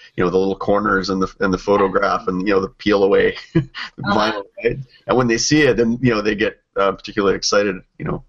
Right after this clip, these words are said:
Speaker 1: by it. Um, so that's a change we made in all of our packages, um, probably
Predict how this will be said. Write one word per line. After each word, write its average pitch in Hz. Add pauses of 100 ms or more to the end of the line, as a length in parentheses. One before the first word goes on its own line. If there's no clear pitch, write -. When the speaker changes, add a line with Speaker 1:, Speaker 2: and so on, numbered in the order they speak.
Speaker 1:
by 92
it. - (380)
Um, 95
so 117
that's 139
a 131
change 117
we 117
made 107
in 98
all 101
of 101
our 101
packages, -
um, 90
probably 90